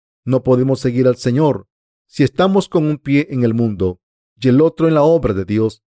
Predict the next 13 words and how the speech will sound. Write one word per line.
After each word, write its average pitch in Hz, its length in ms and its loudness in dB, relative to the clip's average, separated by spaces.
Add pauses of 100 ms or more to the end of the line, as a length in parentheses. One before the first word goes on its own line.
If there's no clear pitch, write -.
(180)
no 123 180 -2
podremos 127 440 2
ser 127 200 -4
fieles 123 540 -2 (300)
al 131 160 0
reino 170 320 0
de 139 80 0
los 104 140 -4
cielos. 92 400 -6 (680)
Al 160 180 0
contrario, 110 680 -2 (320)
seremos 123 540 0
odiados 123 680 -4